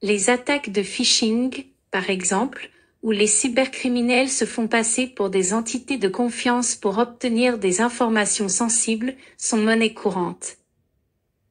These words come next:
Le vol d'identité est une autre menace sérieuse. Les criminels en ligne volent les informations personnelles des individus pour commettre des fraudes financières et d'autres délits.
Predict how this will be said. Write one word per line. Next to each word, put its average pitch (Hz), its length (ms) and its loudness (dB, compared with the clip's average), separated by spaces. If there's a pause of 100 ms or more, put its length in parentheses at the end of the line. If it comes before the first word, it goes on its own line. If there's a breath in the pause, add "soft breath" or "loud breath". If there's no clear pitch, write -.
(440)
Le 214 120 6
vol 254 300 2
d'identité 233 840 -2
est 196 180 -4
une 220 120 2
autre 240 280 0
menace 214 360 2
sérieuse. 190 680 0 (1300)
Les 220 160 2
criminels 269 600 2
en 208 100 2
ligne 226 360 0
volent 214 280 2
les 190 220 2
informations 233 760 0
personnelles 233 640 0
des 190 220 2
individus 233 600 -2
pour - 260 -8
commettre 240 480 2
des 202 140 0
fraudes 262 400 0
financières 220 800 0
et 226 60 2
d'autres 226 380 0
délits. 190 580 -4